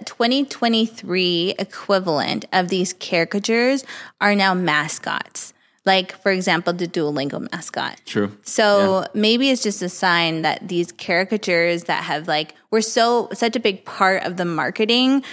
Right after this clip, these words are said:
Speaker 1: for these big legacy brands is done. And now as we enter twenty twenty-three,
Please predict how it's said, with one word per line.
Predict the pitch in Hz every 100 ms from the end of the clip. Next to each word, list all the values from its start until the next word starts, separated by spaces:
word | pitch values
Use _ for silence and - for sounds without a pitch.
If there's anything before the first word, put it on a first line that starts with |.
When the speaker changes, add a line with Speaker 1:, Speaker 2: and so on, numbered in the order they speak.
| -
Speaker 1:
for | _ 190 190 185
these | 175 175 165
big | - 170 170 165
legacy | - 160 151 160 160
brands | 147 139 147 180 233 262 - -
is | 190 185 - - _ 180
done. | 175 156 - - - -
And | 202 196
now | 185 180 185 175
as | 170 170
we | 165
enter | 170 180
twenty | - 175
twenty-three, | 170 170 160 - 226 254